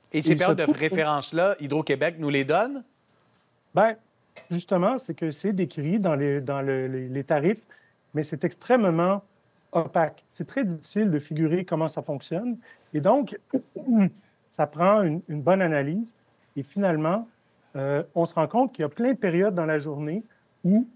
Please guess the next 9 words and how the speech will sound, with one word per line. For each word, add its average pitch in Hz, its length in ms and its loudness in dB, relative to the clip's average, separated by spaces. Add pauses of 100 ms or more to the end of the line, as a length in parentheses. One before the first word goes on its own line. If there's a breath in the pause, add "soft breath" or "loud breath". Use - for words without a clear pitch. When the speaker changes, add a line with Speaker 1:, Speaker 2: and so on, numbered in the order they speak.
(340)
Speaker 2:
euh, 156 280 2
on 160 100 0
devrait 151 480 2
augmenter, 180 680 0
réduire, 156 540 0
et 147 80 -6
cetera, 156 340 0
la 156 120 0
consommation. 151 720 -4